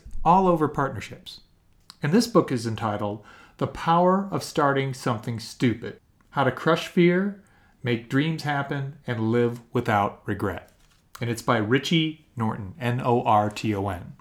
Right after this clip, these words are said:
As you can imagine, this is more of a business focus, but you can take the principles there and apply them to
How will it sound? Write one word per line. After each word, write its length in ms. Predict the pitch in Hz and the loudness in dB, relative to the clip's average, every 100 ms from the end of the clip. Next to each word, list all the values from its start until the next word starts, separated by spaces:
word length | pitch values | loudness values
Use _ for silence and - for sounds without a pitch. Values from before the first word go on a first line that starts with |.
| - _ - | -20 _ 0
As 140 | 156 | 4
you 60 | 185 | 4
can 100 | 175 | 4
imagine, 320 | 147 127 135 | 4 2 0
this 160 | 143 | -2
is 100 | 156 | -4
more 280 | 131 143 143 | -2 0 -2
of 120 | 147 | 0
a 80 | 123 | -2
business 540 | 113 - 135 135 117 - | 0 2 2 0 -6 -4
focus, 460 | - 123 120 101 | -2 0 0 -6
but 140 | - 147 | -6 -2
you 120 | 185 | 0
can 160 | 254 | 0
take 560 | 226 - 160 170 170 - _ _ _ | -4 -4 0 0 -2 -14 _ _ _
the 100 | - | -8
principles 520 | - 165 185 117 104 | -2 -2 -2 -2 -4
there 140 | 110 104 | -2 -2
and 80 | 107 | -4
apply 440 | - - 175 214 | -6 -4 0 2
them 400 | 156 107 107 123 - _ - | 2 0 -2 -4 -12 _ -18
to 140 | - | -16